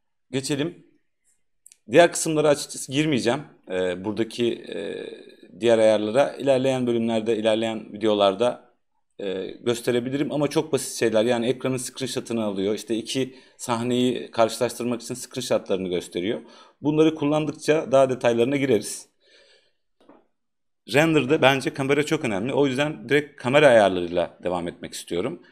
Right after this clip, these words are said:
Şu anda biz kamerayı ekledik ama normal Cinema four D'nin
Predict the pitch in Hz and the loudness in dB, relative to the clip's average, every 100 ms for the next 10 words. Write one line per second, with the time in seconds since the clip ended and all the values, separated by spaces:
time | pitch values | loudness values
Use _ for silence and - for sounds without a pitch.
0 | _ _ _ - 147 143 143 151 - - | _ _ _ -8 -4 0 0 -2 -4 -2
1 | 143 139 139 139 151 139 120 147 - _ | 2 4 4 2 0 -2 -2 -4 -10 _
2 | 131 135 151 147 123 143 - 147 135 127 | -2 0 2 2 2 0 -2 -2 -2 0
3 | 117 95 127 147 - | -2 0 -4 -6 -12